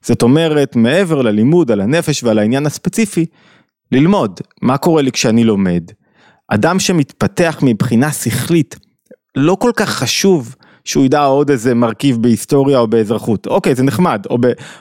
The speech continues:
או בחשמל או בכימיה. זה, זה טוב, לא זו הנקודה. ככל שהוא מפתח יותר את השכל שלו, הוא מקטין את עוצמת הרגשות. ככל שהספר, השכל יותר פעיל, הרגשות פחות דומיננטיים.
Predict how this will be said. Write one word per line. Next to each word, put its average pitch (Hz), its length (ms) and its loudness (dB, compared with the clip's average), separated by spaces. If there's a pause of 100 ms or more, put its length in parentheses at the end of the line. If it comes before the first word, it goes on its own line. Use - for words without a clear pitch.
או 123 120 0
בחשמל 123 720 0
או 139 60 0
בכימיה. 120 400 0 (360)
זה, 143 340 0
זה 151 160 -2
טוב, 151 380 0 (300)
לא 180 140 2
זו 190 140 0
הנקודה. 160 420 -2 (680)
ככל 220 300 0
שהוא 208 200 -4
מפתח 165 520 -2
יותר 165 300 0
את 170 120 -4
השכל 214 400 -2
שלו, 131 400 0 (420)
הוא 131 140 -2
מקטין 147 440 -2
את 170 100 -2
עוצמת 127 420 -2
הרגשות. 107 640 -2 (520)
ככל 165 260 0
שהספר, 147 640 -2
השכל 131 420 -2
יותר 117 280 0
פעיל, 131 440 0 (1080)
הרגשות 117 500 0
פחות 127 260 -2
דומיננטיים. 107 600 -2